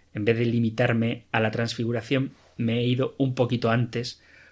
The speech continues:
porque dice Jesús, "Os aseguro que algunos de los aquí presentes no morirán hasta que vean venir con poder el reino de Dios". Y hay quien hace una interpretación de esto un tanto, no sé cómo decirlo, apocalíptica en el sentido no bíblico, como si Jesús estuviera diciendo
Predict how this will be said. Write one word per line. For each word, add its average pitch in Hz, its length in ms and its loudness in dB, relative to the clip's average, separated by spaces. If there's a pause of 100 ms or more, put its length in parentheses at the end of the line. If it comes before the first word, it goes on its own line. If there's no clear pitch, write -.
(100)
porque 139 520 4
dice 123 460 0
Jesús, 120 640 -2
"Os 123 180 2
aseguro 135 480 4
que 131 120 2
algunos 131 340 4
de 135 80 2
los 123 140 2
aquí 123 160 -2
presentes 135 600 -2 (220)
no 139 240 8
morirán 151 680 6
hasta 123 320 0
que 113 120 -2
vean 139 360 4
venir 127 340 0
con 117 240 -2
poder 120 460 -2
el 113 240 2
reino 135 460 6
de 120 120 2
Dios". 190 480 2
Y 123 120 2
hay 139 160 4
quien 127 180 2
hace 147 360 2
una 135 180 2
interpretación 131 760 -2
de 123 100 0
esto 135 360 -2 (480)
un 135 200 0
tanto, 120 840 4 (160)
no 123 160 -2
sé 127 160 0
cómo 104 180 -4
decirlo, 107 480 -2
apocalíptica 135 800 2
en 120 60 2
el 110 140 -2
sentido 127 420 0
no 131 180 6
bíblico, 107 520 0
como 104 240 -8
si 110 260 -2
Jesús 127 340 -4
estuviera 135 400 0
diciendo 131 540 -2